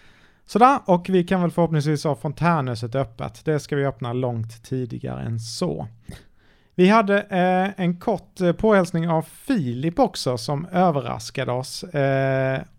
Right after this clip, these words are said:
och vi ska lyssna på honom här. Hallå. Nu ska vi se. Var är du, Filip?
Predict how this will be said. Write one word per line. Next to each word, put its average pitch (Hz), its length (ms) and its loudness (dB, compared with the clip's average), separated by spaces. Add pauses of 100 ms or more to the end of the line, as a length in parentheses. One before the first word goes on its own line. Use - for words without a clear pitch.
och 156 380 -2
vi 170 200 0
ska 170 200 -4
lyssna 160 380 -4
på 131 180 -6
honom 123 440 -2 (160)
här. 294 160 4 (840)
Hallå. 131 480 -2 (1000)
Nu 160 120 4
ska - 120 -4
vi 143 80 4
se. 123 260 4 (340)
Var 143 160 6
är 127 80 8
du, 120 80 6
Filip? 123 280 2